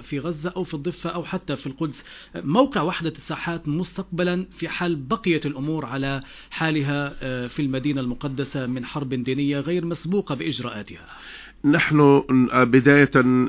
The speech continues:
Speaker 2: نحمل الاحتلال الصهيوني المسؤولية الكاملة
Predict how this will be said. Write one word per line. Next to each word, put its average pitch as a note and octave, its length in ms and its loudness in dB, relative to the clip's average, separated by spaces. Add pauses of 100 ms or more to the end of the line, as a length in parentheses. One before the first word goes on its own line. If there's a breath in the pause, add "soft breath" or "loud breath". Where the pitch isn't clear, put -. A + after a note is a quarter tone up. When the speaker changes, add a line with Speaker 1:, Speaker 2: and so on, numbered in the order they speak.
Speaker 2:
نحمل B2 520 4
الاحتلال A#2+ 580 4
الصهيوني A#2 560 2
المسؤولية A2+ 640 2
الكاملة F2 520 0